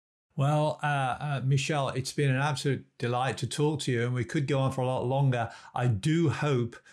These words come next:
that we're, we're moving into an era of sound and wise global leadership, and as we're coming out of, uh, one which I think has been very much, uh, <laughs> not that at all in the last five or six years,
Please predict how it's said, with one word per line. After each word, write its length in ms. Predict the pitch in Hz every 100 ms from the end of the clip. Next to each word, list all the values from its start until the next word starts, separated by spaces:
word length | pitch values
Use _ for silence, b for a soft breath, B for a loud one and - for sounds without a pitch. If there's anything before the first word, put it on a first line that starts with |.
| B
that 140 | - 120
we're, 220 | 127 131
we're 240 | 127 135
moving 420 | 131 147 156 143 135
into 280 | 143 -
an 100 | 131
era 540 | 131 139 131 123 117 -
of 320 | 120 120 120
sound 640 | - - - 139 135 135 120
and 180 | 117
wise 720 | 120 127 127 123 120 117 - b b b _
global 420 | 147 147 139 123
leadership, 800 | 117 135 143 135 - 123 110 -
and 380 | 135 120 117 -
as 240 | 127 123
we're 140 | 131 123
coming 340 | - 139 135
out 320 | 127 131 131
of, 260 | 127 110 117
uh, 320 | 127 123 113 B B
one 260 | 135 139 127
which 200 | 127 131
I 160 | 123
think 280 | 120 156 147
has 120 | 123 98
been 220 | 127 113
very 240 | 127 123
much, 340 | 123 127 113 -
uh, 720 | 120 113 110 113 117 - 139 -
<laughs> 120 | -
not 380 | 135 143 170 -
that 180 | 127 123
at 140 | 113
all 280 | 123 139 120
in 80 | 107
the 80 | 110
last 360 | 113 117 -
five 240 | 127 120 113
or 60 |
six 300 | 110 117 -
years, 460 | 123 123 107 101